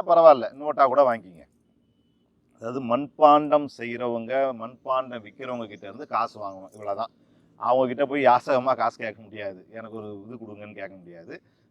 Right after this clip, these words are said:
அப்படி உங்களுக்கு கேட்கறதுக்கு முடியும்னா, தாராளமா கேட்டு, ஒரு ரூபாயோ, ரெண்டு ரூபாயோ கூட யாசகமா கேட்டு வாங்கிக்கலாம். அப்படி வாங்க முடியாதுங்கிறதுனால தான் அவங்க கிட்ட ஒரு பொருளை வாங்கி அவங்களுக்கு ஒரு வியாபாரம் ஆன மாதிரியும் இருக்கும்.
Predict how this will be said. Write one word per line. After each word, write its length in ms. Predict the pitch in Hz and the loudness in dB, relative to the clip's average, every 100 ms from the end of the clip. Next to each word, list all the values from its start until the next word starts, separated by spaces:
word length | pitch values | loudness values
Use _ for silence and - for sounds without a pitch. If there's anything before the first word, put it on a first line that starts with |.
| _ | _
அப்படி 280 | - 98 107 | -14 -14 -12
உங்களுக்கு 360 | 110 107 98 117 | -12 -10 -2 2
கேட்கறதுக்கு 400 | 120 123 110 101 | 2 0 -6 -14
முடியும்னா, 380 | 107 110 127 135 | -14 -8 -4 -2
தாராளமா 500 | 104 104 104 104 120 | 0 2 0 -2 -12
கேட்டு, 360 | 110 95 127 | -14 -18 -16
ஒரு 120 | 110 | -14
ரூபாயோ, 300 | 107 110 104 | -6 -4 -4
ரெண்டு 160 | 117 95 | -6 -10
ரூபாயோ 200 | 98 98 | -16 -18
கூட 140 | 101 120 | -16 -8
யாசகமா 520 | 101 104 117 98 107 | -6 -6 -8 -18 -18
கேட்டு 400 | 107 95 95 98 | -20 -20 -14 -14
வாங்கிக்கலாம். 320 | 95 104 - _ _ _ _ | -14 -18 -20 _ _ _ _
அப்படி 260 | 85 90 85 | -20 -20 -10
வாங்க 340 | 95 139 165 | -4 -2 -2
முடியாதுங்கிறதுனால 760 | 147 143 156 143 135 127 127 127 | -2 8 8 8 2 0 0 2
தான் 140 | 160 | 4
அவங்க 200 | 139 151 | 4 2
கிட்ட 200 | 147 151 | -6 -4
ஒரு 160 | 139 113 | -6 -6
பொருளை 380 | 156 170 170 | -8 0 2
வாங்கி 560 | 131 127 131 135 190 165 | 4 2 0 -10 -8 0
அவங்களுக்கு 340 | 135 143 139 | 2 2 -2
ஒரு 100 | 131 | -2
வியாபாரம் 360 | 135 135 139 123 | 4 6 6 4
ஆன 160 | 117 113 | -4 -8
மாதிரியும் 300 | 120 123 110 | -10 -10 -14
இருக்கும். 260 | 101 95 | -18 -20